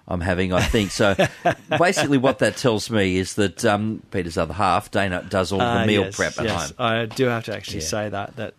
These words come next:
Speaker 2: you
Speaker 1: Yeah.
Speaker 2: know, my meal, I'm very fortunate that Dana is an amazing cook. And we do, on weekends, we do do, we do do food prep.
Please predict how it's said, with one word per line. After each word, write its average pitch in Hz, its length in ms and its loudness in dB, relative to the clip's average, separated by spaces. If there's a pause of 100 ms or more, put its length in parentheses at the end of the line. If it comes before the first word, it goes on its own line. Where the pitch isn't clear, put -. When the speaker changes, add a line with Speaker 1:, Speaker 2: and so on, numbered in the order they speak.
Speaker 2:
you 107 60 -8
Speaker 1:
Yeah. 104 140 -10
Speaker 2:
know, 107 40 -12
my 107 220 -8
meal, 110 320 -8
I'm 107 180 -4
very 127 220 4
fortunate 107 540 -6
that 104 120 -12
Dana 113 280 -8
is 104 120 -14
an 110 80 -8
amazing 117 380 -4
cook. - 320 -6 (520)
And 110 400 0 (340)
we 190 100 4
do, 220 220 2
on 202 180 2
weekends, 156 400 0
we 131 100 -2
do 131 220 2
do, 131 260 0
we 127 140 0
do 131 160 2
do 131 120 -2
food 120 300 -2
prep. 104 220 -6